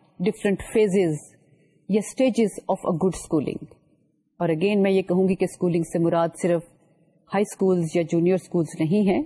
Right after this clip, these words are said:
اس سے مراد یہ ہے کہ ایجوکیشن کا سارا پروسیس۔ In the beginning we talked about what is the foundation of this building. اور فاؤنڈیشن کو ہم نے پچھلی دفعہ ڈسکس کیا تھا، چونکہ اس کے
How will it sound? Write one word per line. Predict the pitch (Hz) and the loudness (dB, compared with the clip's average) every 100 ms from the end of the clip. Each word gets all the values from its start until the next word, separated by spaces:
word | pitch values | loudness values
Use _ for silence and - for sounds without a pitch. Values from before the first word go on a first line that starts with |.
| - | -6
اس | 185 | -6
سے | - 170 | -2 0
مراد | 170 170 156 | 0 0 0
یہ | 156 | -2
ہے | 180 | -2
کہ | - - | -4 -4
ایجوکیشن | 170 180 180 - 185 175 | -4 -2 -4 -2 -2 0
کا | 180 196 - | -2 -4 -4
سارا | 156 156 151 | -2 -2 -4
پروسیس۔ | 170 120 - - - - _ _ _ _ _ _ _ _ _ _ _ _ _ _ _ _ _ _ _ _ _ _ - | -6 -6 -10 -16 -18 -20 _ _ _ _ _ _ _ _ _ _ _ _ _ _ _ _ _ _ _ _ _ _ -2
In | 269 | 0
the | 311 285 | 2 0
beginning | 320 427 403 | 2 2 4
we | 370 277 | 2 2
talked | 262 262 262 - 214 | 0 0 -2 -2 -2
about | 185 202 202 185 - - - _ _ _ _ _ _ _ 208 | 0 0 2 0 -2 -16 -20 _ _ _ _ _ _ _ -2
what | 247 226 | 0 2
is | 196 | 2
the | 202 | 0
foundation | 196 185 175 220 - 202 170 | 0 2 2 0 0 0 0
of | - | -2
this | 165 - | -6 -2
building. | 160 135 - - _ _ _ _ _ _ - | -2 -2 -6 -10 _ _ _ _ _ _ -8
اور | 185 - | -6 0
فاؤنڈیشن | 185 175 208 - 196 180 | 2 2 0 0 0 0
کو | 190 | 0
ہم | 165 | 0
نے | 170 170 | 0 -2
پچھلی | - 190 170 | -6 -4 -2
دفعہ | 180 156 | -2 -4
ڈسکس | 151 175 170 | -4 -6 -4
کیا | 185 175 170 | -2 -2 0
تھا، | 226 269 | -2 -2
چونکہ | 202 170 | -2 -2
اس | 180 | -2
کے | - | -2